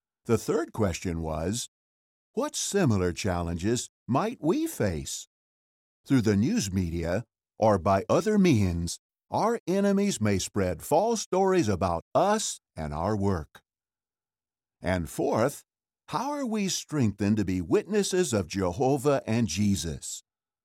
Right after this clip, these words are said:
Jehovah provides angelic backing for our preaching work. Also, Jehovah sends brothers and sisters,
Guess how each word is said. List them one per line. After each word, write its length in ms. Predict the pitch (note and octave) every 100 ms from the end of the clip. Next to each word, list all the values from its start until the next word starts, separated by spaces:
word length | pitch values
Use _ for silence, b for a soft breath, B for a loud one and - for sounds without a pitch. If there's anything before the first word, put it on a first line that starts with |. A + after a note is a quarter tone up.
| _ _ _ _
Jehovah 500 | - C2+ E2 D3+ D#3+
provides 520 | G2 G2 F#2 A2+ C#3 - -
angelic 640 | E3+ B3 A#3 A#3+ G3 E2
backing 640 | A#2 A3+ C#4 G#2 F2 G#2+ C3 _ _ -
for 160 | F#3+ -
our 220 | F#3 C#4+
preaching 540 | E4 - A2+ - G2 E2
work. 360 | D2+ B1+ _ _ _ _ _ _ _ _ _ -
Also, 640 | G3+ A3 - - F2+ F2+
Jehovah 580 | A2 G#2 A#2+ E3 G#3+ G3
sends 360 | - B2 G#2+ D#2+
brothers 500 | C#2+ F#3+ B3 B3+ G#3
and 160 | F#3
sisters, 800 | - A#2+ G2+ - F2+ E2 E2+ -